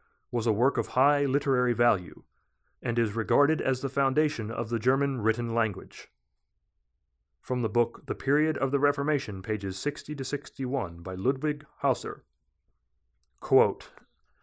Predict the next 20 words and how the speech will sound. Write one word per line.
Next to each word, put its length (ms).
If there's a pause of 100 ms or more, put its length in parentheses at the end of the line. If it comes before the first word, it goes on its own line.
(140)
"Few 260
services 540
greater 400
than 180
this 160
translation 760
have 180
ever 240
been 220
rendered 400
to 80
the 100
development 600
of 120
the 120
religious 440
life 240
of 120
a 60
nation. 440